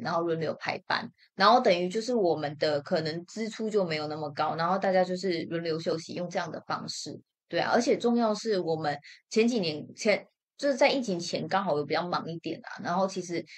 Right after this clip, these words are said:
呃，我们有留一部分的那个备用资金，所以是可以流动的。所以那，那几个月其实说实在啦，没有到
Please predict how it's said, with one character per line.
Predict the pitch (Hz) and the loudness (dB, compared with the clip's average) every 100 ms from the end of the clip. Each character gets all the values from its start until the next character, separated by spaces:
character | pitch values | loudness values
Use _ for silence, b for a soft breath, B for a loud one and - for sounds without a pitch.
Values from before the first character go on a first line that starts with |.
| B B _ | B B _
呃， | - 185 165 | 4 6 6
我 | 156 175 | 6 4
们 | 180 180 | 4 6
有 | 165 147 160 | 6 6 2
留 | 165 165 - | 4 4 4
一 | 196 | -2
部 | 190 233 | 0 -2
分 | 202 220 180 | 4 4 6
的 | 170 - | 2 0
那 | 170 | -2
个 | 165 | -2
备 | 165 180 | 4 4
用 | 170 160 | 4 -2
资 | 160 151 | -6 -10
金， | 147 - | -8 -10
所 | - 214 | -4 0
以 | 202 | 2
是 | 202 | 0
可 | - 175 | -4 -2
以 | 147 | -2
流 | - - | -6 -8
动 | 143 - | -8 -8
的。 | - - _ | -12 -18 _
所 | - 247 | 4 6
以 | 240 | 8
那， | 240 254 - | 6 2 0
那 | 294 339 | 0 0
几 | - 180 | -2 0
个 | 170 165 | 0 0
月 | 208 247 | 0 2
其 | 175 - | 2 -2
实 | 165 165 160 | -10 -8 -8
说 | 151 196 | -6 -8
实 | 190 160 | -8 -6
在 | 170 160 | -4 -2
啦， | - | -4
没 | 170 196 | 0 2
有 | 196 156 | 2 0
到 | 214 185 156 | 4 4 4